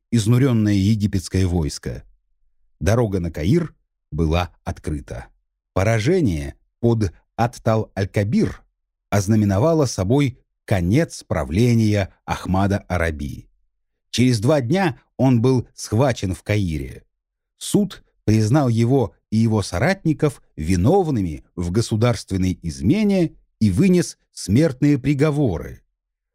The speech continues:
которые были заменены пожизненным изгнанием в британскую колонию на Цейлоне, современная Шри-Ланка. Хидив Тауфик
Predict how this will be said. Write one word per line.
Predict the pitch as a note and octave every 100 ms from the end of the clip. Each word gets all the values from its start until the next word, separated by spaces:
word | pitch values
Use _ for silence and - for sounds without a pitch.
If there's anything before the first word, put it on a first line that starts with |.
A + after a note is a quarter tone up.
| _
которые | - E2 D#3+ D3 A2+
были | F#2 A2 G2+ E2 _
заменены | E2+ G#2+ G#2 F2 A#2 G3 - _ _
пожизненным | F2+ E2+ G#2+ A#2 G#2 F#2+ F#2
изгнанием | E2 D2+ C#3+ F#3+ E3+ D#3 A2+
в |
британскую | D#2 F#2+ D#2+ B2 G#2 - F2
колонию | - D2 F#2 F3 D#3 C#3 B2+ - -
на | G#2+
Цейлоне, | A2+ A#2+ A2+ G#2 D2 C2 C2+ _ _ _
современная | - A#2+ G#2+ G#2 C#3 D3 C3+ B2+ B2 - _
Шри-Ланка. | - A#2 A2+ B2 A#2+ - D2 - _ _ _ _ _ _ _
Хидив | - C3 E3 -
Тауфик | D3+ D3 A#3 A3 -